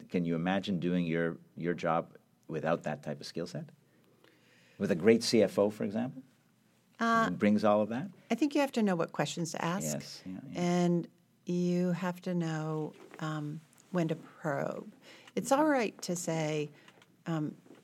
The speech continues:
Speaker 2: "Explain to me X,"
Speaker 1: Mm-hmm.
Speaker 2: because it feels like it's something that we're not paying enough attention to.
Speaker 1: Mm-hmm.
Speaker 2: And I have a great C F O,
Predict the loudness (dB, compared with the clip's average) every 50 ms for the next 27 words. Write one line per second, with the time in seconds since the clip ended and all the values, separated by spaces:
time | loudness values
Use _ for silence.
0 | _ -20 _ _ -20 -20 -20 -16 -10 -10 -8 -8 -8 -12 -8 -4 -2 0 2 2
1 | 2 0 0 -2 -2 -2 0 0 0 0 0 -2 -2 -2 -4 -4 -6 -10 _ _
2 | _ _ _ _ _ _ _ -20 -20 _ _ _ _ _ -4 -4 -4 -4 -10 -12
3 | -10 -10 -8 -8 -10 -12 -14 -18 _ _ _ _ _ _ -14 -10 -10 -10 -10 -8
4 | -6 -4 -4 -2 -4 -4 -6 -8 -10 -12 _ _ _ _ -4 -4 -4 -2 0 0
5 | 0 0 0 -2 -6 -6 -6 -8 -8 -6 -8 -8 -6 -6 -8 -8 -8 -6 -6 -6
6 | -6 -6 -6 -8 -8 -8 -6 -4 -4 -4 -6 -8 -10 -10 -12 -12 -10 -10 -10 -10
7 | -10 -12 -14 -14 -14 -14 -14 -14 -16 _ -16 -16 -16 -16 -16 -18 -18 -18 -20 -20
8 | -20 -20 _ -12 -6 -4 -2 0 2 2 0 0 -4 -6 -4 2 2 2 4 4
9 | 4 2 2 2 0 -4 -4 -4 -4 -2 -2 -4 -4 -4